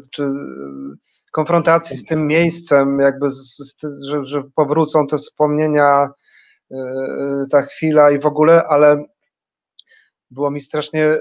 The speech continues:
przede wszystkim wstyd przed tymi wszystkimi ludźmi, gdzie naprawdę dużo osób znałem od dziecka i, i było mi tak głupio, że narobiłem takiego wstydu, takiej siary po prostu na tych łódkach, że, że,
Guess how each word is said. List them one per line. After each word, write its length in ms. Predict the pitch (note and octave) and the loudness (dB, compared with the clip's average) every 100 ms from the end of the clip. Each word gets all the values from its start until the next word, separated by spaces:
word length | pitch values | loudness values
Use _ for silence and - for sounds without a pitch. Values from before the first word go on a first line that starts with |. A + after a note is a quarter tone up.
| - | -6
przede 200 | D3 D3 | -14 -12
wszystkim 400 | - D#3 E3 C#3+ | -10 -10 -8 -8
wstyd 640 | - - F3+ E3 D#3 - - | -8 -4 4 4 4 -6 -4
przed 260 | C#3+ C#3+ | -4 -4
tymi 220 | D#3 D#3 | -4 -2
wszystkimi 480 | C#3+ - - E3 D#3+ | -4 -8 -8 -6 -2
ludźmi, 400 | D#3+ D#3 C#3+ C#3+ C#3 - | 0 0 -2 -8 -10 -16
gdzie 360 | C3 C3 C#3+ | -14 -10 -8
naprawdę 500 | C#3 C#3+ C#3+ D3+ D3 | -4 -4 0 0 0
dużo 280 | D3 D3+ D#3 | -4 2 2
osób 280 | D3+ D#3+ C#3+ | 2 0 -6
znałem 360 | D3 D#3+ D3 D3 | 0 2 2 0
od 140 | C3+ | 0
dziecka 540 | D3 C#3 - C3 C#3+ - _ _ _ _ _ _ _ _ | -2 -2 0 2 2 -2 _ _ _ _ _ _ _ _
i, 340 | C#3 C#3 - C#3+ | -6 -6 -6 -8
i 280 | C#3+ - _ _ _ _ | -8 -10 _ _ _ _
było 280 | D3+ C#3+ E3 | -6 2 2
mi 160 | E3 E3 | 2 2
tak 360 | F3+ G3 - | 2 0 -4
głupio, 600 | C#3 F3 A#3 - D#3 D#3 | -6 0 0 2 6 6
że 140 | C#3+ D#3+ | 4 2
narobiłem 540 | E3 E3+ D#3 F#3 F3 | 2 0 -4 -4 -4
takiego 380 | E3+ F3+ F3 F3+ | -4 -8 -4 -4
wstydu, 680 | - - - F3+ D#3 C#3+ D3 | -6 -16 -6 -6 -4 -2 0
takiej 320 | E3 E3 E3+ | -2 -2 -6
siary 480 | - - D#3+ D#3 C#3 | -8 -2 0 2 -2
po 120 | C3+ | -4
prostu 340 | C#3+ C#3 - C#3+ | -6 -8 -8 -6
na 140 | C#3 | -6
tych 260 | C#3 C3+ D3 | -8 -14 -10
łódkach, 680 | C#3+ - C3 C3+ C3+ - _ _ _ _ _ _ - | -10 -4 0 0 -2 -8 _ _ _ _ _ _ -16
że, 120 | C#3 D3 | -16 -12
że, 140 | C#3 | -12